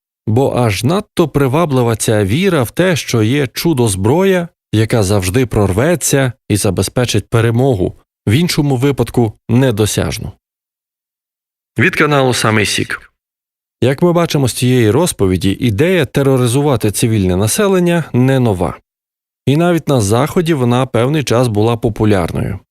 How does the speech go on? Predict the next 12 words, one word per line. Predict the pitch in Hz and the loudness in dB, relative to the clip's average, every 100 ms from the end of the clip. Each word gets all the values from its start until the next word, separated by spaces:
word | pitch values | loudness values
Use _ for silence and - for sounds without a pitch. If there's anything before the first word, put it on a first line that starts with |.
| _ - | _ -4
Але | 117 175 | 0 0
та | 180 156 156 | -2 -2 -2
епоха, | 131 175 170 131 | -2 -2 -2 -2
схоже, | - 131 123 | 0 0 0
вже | 110 131 | 0 0
минула. | 123 113 151 104 82 - _ _ _ _ - | 0 0 0 0 -4 -10 _ _ _ _ -2
Проте | 135 - | 0 2
в | 165 | 2
головах | 117 151 156 160 - | 2 2 2 0 0
рашистів | 123 - 165 - 131 | -2 0 -2 0 -2
та | 107 104 | 0 -2
кремлядей | - 117 165 180 170 190 | 0 0 2 0 0 -2